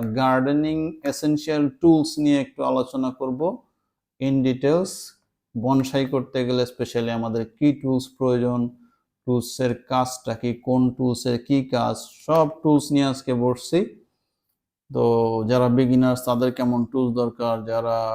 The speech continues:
প্রফেশনাল তাদের কেমন টুলস দরকার, টুলস কোথায় পাবো, হ্যান ত্যান হাবিজাবি যা আছে সব টুলস নিয়ে আজকে আমরা ইনশাল্লাহ পণ্ডিত হয়ে যাব। তো যাই হোক,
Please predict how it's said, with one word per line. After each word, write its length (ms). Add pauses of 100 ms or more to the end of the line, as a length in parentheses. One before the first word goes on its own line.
(120)
প্রফেশনাল 640
তাদের 300
কেমন 200 (100)
টুলস 220 (100)
দরকার, 380 (160)
টুলস 240 (100)
কোথায় 380
পাবো, 260 (180)
হ্যান 200 (140)
ত্যান 260
হাবিজাবি 420 (100)
যা 100 (100)
আছে 160 (100)
সব 120 (140)
টুলস 260 (100)
নিয়ে 240
আজকে 300
আমরা 220
ইনশাল্লাহ 380
পণ্ডিত 320
হয়ে 180
যাব। 120 (920)
তো 80
যাই 140
হোক, 120